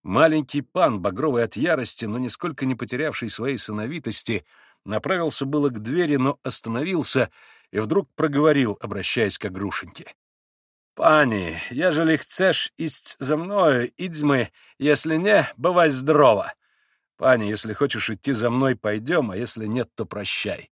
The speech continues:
И, важно, пыхтя от негодования и амбиции, прошёл в дверь.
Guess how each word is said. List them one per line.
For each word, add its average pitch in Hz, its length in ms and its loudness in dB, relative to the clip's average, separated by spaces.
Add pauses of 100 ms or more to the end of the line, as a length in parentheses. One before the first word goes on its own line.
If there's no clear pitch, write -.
(1120)
И, 101 120 -4
важно, 151 560 6
пыхтя - 440 0
от 135 140 0
негодования 127 680 4
и - 20 4
амбиции, 135 680 0
прошёл 110 540 -4
в 95 80 -8
дверь. 90 520 -8